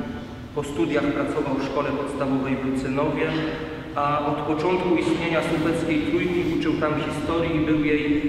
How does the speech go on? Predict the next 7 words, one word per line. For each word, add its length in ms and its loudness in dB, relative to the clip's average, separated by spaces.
wicedyrektorem. 760 0
W 380 0
się 200 0
uwalniającej 680 0
od 200 0
komunizmu 480 0
Polsce 480 0